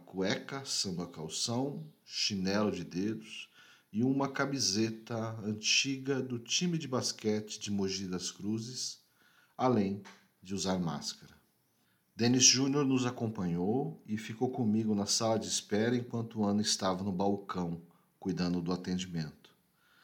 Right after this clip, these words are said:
Sentado, eu observava as pessoas e pensava que elas todas estavam ali olhando e me julgando. Os fantasmas conspiratórios não paravam.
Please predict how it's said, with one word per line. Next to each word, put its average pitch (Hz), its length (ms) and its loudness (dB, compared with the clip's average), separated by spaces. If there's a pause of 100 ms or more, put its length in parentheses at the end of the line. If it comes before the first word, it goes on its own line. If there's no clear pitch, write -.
(220)
Sentado, 95 920 4
eu 87 200 -2
observava 87 520 -2
as 82 120 -2
pessoas 110 1000 -2 (240)
e 107 60 -2
pensava 107 640 4
que - 180 -6
elas 95 380 0
todas 120 420 -6
estavam 95 640 -2
ali 90 560 -2
olhando 85 580 -2
e 87 60 -6
me 85 140 -6
julgando. 78 580 -10 (800)
Os - 140 -8
fantasmas 90 720 -2
conspiratórios 87 1300 -6
não 82 340 -4
paravam. 78 560 -6